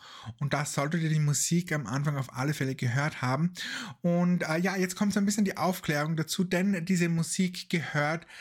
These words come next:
zu einer Serie, die ich, ähm, ja, auch durch Zufall eigentlich entdeckt habe. Ich war gar irgendwie so ganz verwundert,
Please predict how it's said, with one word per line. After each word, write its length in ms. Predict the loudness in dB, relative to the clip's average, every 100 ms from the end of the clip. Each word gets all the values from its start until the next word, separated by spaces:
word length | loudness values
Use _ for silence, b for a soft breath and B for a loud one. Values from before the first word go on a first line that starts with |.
| B B -4
zu 140 | -2
einer 240 | 0 0
Serie, 640 | 0 -2 0 0 2 2 2
die 580 | 0 2 2 2 2 2
ich, 300 | 0 -6 -2
ähm, 400 | 0 2 2 0 0
ja, 240 | 2 0
auch 140 | -4
durch 180 | -2 -4 -6 -20 -14
Zufall 640 | -6 0 2 2 2 -2 -2
eigentlich 380 | -2 0 0 -2
entdeckt 560 | 0 -2 -2 -8 -2
habe. 440 | 0 2 2 2 0
Ich 120 | 0
war 120 | -2
gar 160 | 0 0
irgendwie 200 | 2 2
so 80 | 2
ganz 260 | 0 0
verwundert, 540 | 0 2 4 4 2